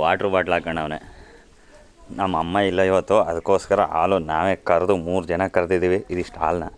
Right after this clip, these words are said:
ಕರೆದ್ಬಿಟ್ಟು ಇವಾಗ ಡೈರಿಗೆ ಹೋಗ್ತಾಯಿದ್ದೀವಿ. ಎರಡು ಲೀಟ್ರ್ ಕ್ಯಾನು ಬಂದ್ಲು ನೋಡಿ ಇಲ್ಲಿ. ಡೈರಿಗೆ ಬಂದೆ,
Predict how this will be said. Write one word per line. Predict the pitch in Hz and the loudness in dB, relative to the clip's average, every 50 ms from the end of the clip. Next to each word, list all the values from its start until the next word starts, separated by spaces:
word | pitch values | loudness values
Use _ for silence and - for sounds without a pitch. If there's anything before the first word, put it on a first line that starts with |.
| - - - - - - - - - - | -16 -14 -14 -12 -14 -14 -14 -16 -6 -4
ಕರೆದ್ಬಿಟ್ಟು | 85 85 85 90 90 87 90 87 | -4 -2 -2 -2 -4 -2 -2 -2
ಇವಾಗ | 85 80 85 98 87 69 - | -2 0 0 0 0 0 -2
ಡೈರಿಗೆ | 78 78 78 85 80 78 | -4 -2 -2 -2 -2 -2
ಹೋಗ್ತಾಯಿದ್ದೀವಿ. | 76 - - 78 76 76 73 71 - - - - - - - - - - - - - - - - - - - - - - - - - - - - _ - 98 | -4 -4 -4 -4 -4 -4 -6 -8 -10 -14 -16 -18 -18 -18 -20 -20 -20 -20 -20 -20 -20 -20 -18 -18 -20 -20 -20 -20 -20 -20 -20 -20 -20 -20 -20 -20 _ -10 -8
ಎರಡು | 98 101 101 | -2 0 0
ಲೀಟ್ರ್ | 95 107 104 - - 95 | 2 2 0 2 4 4
ಕ್ಯಾನು | 92 95 95 82 - - - - - - - - - - - - - - - - - - - - - - - - - - - - - - - - - - - - - - - - - - - - - - - 76 78 82 | 4 4 4 0 -4 -8 -16 -18 -18 -18 -18 -16 -14 -14 -12 -12 -12 -12 -14 -14 -14 -14 -14 -14 -14 -14 -16 -16 -16 -16 -16 -16 -16 -16 -16 -16 -16 -16 -16 -16 -18 -18 -18 -16 -16 -16 -16 -16 -18 -16 -16 -14 -10 -8
ಬಂದ್ಲು | 85 85 85 87 87 87 | -8 -4 -4 -4 -2 -2
ನೋಡಿ | 87 85 85 | 0 0 0
ಇಲ್ಲಿ. | 85 82 - - - - - - - 147 147 156 151 147 143 147 147 143 143 143 143 143 139 139 139 143 - - 147 151 147 143 143 143 - 147 - - - - - - _ _ - - - - - - 101 95 | -2 -4 -6 -8 -12 -14 -14 -12 -12 -10 -10 -8 -8 -8 -10 -10 -10 -10 -12 -12 -10 -10 -12 -12 -12 -14 -12 -10 -10 -10 -10 -10 -12 -12 -14 -14 -14 -14 -14 -14 -16 -18 _ _ -20 -20 -20 -20 -12 -8 0 2
ಡೈರಿಗೆ | 101 104 113 117 104 110 | 4 6 6 6 6 4
ಬಂದೆ, | 110 110 104 95 | 4 6 6 6